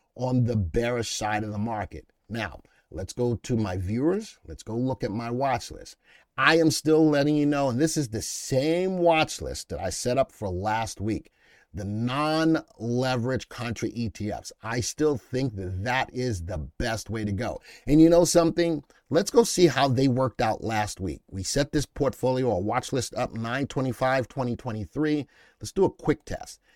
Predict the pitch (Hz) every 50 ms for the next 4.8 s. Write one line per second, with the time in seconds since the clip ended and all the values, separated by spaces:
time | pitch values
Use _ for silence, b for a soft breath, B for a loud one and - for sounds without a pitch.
0 | _ _ - 127 156 175 180 196 185 175 180 - - 139 - - 139 147 - -
1 | - 151 147 151 151 151 151 151 139 120 110 110 113 123 139 165 202 214 208 202
2 | 185 156 147 139 127 147 135 120 110 113 143 156 156 175 165 156 - 151 143 120
3 | 107 143 139 143 147 135 120 117 98 - - 143 143 160 175 170 - - - 143
4 | 147 147 - 143 139 131 123 117 139 143 156 160 165 165 151